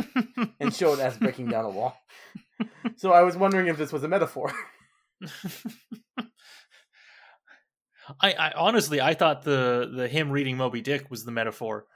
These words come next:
Speaker 2: uh, that he's chasing his white whale, and then even
Speaker 1: Mm-hmm.
Speaker 2: after catching it, he's not satisfied.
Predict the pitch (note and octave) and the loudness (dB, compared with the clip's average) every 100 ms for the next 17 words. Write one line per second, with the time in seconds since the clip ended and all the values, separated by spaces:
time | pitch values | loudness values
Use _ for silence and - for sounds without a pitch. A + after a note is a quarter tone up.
0 | _ _ _ A#2 G#2+ G#2+ A2 A2+ B2 A2 | _ _ _ -10 -8 -6 -8 -6 -6 -6
1 | - - _ _ _ _ _ - - C#3+ | -10 -14 _ _ _ _ _ -4 -2 0
2 | C#3 B2+ A#2+ B2+ B2+ B2 C3 A#2+ A2+ - | 0 -2 0 0 2 2 4 4 0 -6
3 | B2+ B2 A#2+ C3+ C3+ B2 B2 B2+ C#3 C3 | -6 -2 0 0 2 0 -2 -4 -2 -2
4 | B2 A2+ A2 C3 A#2 B2+ A2+ - B2+ A2+ | -6 -6 -6 -10 -8 -6 -6 -4 -4 -4
5 | - A#2 G#2+ | -4 -4 -4